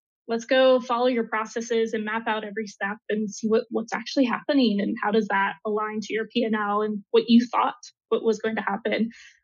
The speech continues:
Sometimes it just takes another pair of eyes on, on the operations to, to help supercharge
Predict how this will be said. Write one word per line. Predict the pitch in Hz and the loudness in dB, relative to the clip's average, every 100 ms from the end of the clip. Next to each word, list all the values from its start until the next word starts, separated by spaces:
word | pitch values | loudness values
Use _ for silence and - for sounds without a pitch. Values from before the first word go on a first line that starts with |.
| _ | _
Sometimes | - 247 247 254 | -2 2 4 4
it | 294 | 4
just | 262 254 | 0 0
takes | - 226 233 - _ _ _ _ - | 2 2 2 -8 _ _ _ _ -4
another | 233 214 233 | 0 0 0
pair | 233 240 233 | -2 0 0
of | |
eyes | 202 226 339 214 - | 0 0 0 -4 -4
on, | 226 214 208 202 202 220 - | -6 -4 -4 -6 -8 -8 -2
on | 226 | 0
the | 220 | 0
operations | 220 214 226 240 - 226 220 202 | -2 -2 0 0 0 -2 -4 -6
to, | - 214 226 | -4 -2 -2
to | 226 | -4
help | 220 202 | -4 -4
supercharge | - - 240 233 220 208 214 208 202 214 | -8 -2 2 4 2 0 0 0 0 -2